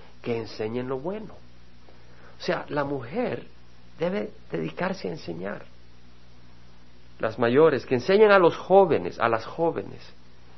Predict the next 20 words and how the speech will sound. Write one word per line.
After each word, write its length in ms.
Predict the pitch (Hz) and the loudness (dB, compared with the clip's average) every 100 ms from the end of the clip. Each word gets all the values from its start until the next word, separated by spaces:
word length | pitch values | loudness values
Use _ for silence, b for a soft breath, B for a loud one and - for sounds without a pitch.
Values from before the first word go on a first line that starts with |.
| b b b b | b b b b
¿Y 100 | 156 143 | -4 6
qué 160 | 202 | 8
es 40 | 226 | 10
lo 160 | 226 | 8
que 80 | 220 | 8
deben 220 | 175 196 | 8 8
de 60 | 185 | 6
aprender 420 | - 135 131 156 | 4 0 2 2
las 180 | 165 165 | 0 -2
jóvenes? 500 | - 247 156 92 - | 2 2 2 -2 -8
Aquí 180 | 117 - | -10 -6
está 160 | - | -2
diciendo 420 | 170 165 175 170 170 | -2 0 -2 -2 0
qué 100 | 165 | 2
le 80 | |
deben 200 | 160 156 | 2 0
enseñar 340 | 156 - 147 143 | -4 0 0 0
a 40 | |
las 140 | 147 - | -4 -2
jóvenes. 340 | 190 101 | 0 0